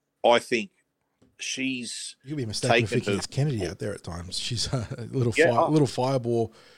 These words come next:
Speaker 2: uh, that, you know, plays dummy half and lock forward for the Parramatta Eels.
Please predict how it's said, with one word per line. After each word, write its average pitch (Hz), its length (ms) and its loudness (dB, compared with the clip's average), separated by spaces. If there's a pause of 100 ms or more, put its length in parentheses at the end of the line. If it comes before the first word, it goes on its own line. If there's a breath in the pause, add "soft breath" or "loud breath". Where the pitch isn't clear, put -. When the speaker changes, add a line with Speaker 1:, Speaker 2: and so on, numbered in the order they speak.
(140 soft breath)
Speaker 2:
uh, 110 220 -4
that, 107 280 -6
you 113 120 -10
know, 113 200 -8 (100)
plays 117 240 -4
dummy 117 260 -2
half 107 320 -4 (100)
and 135 240 2
lock 113 180 -2
forward 113 240 0
for 104 60 -10
the 101 80 -6
Parramatta 101 460 -4
Eels. 104 400 -8